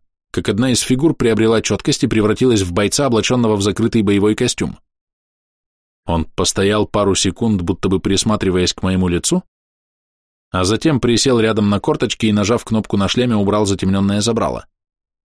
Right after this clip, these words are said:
А я, увидев его лицо, сразу же успокоился. «Так, так, так»,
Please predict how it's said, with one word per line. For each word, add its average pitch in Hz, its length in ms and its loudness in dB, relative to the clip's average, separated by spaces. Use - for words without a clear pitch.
А 87 160 -2
я, 139 220 2
увидев 98 440 0
его 85 260 0
лицо, 85 320 0
сразу 107 340 0
же 127 100 2
успокоился. 98 840 -2
«Так, 156 300 -2
так, 143 320 -4
так», 80 800 -2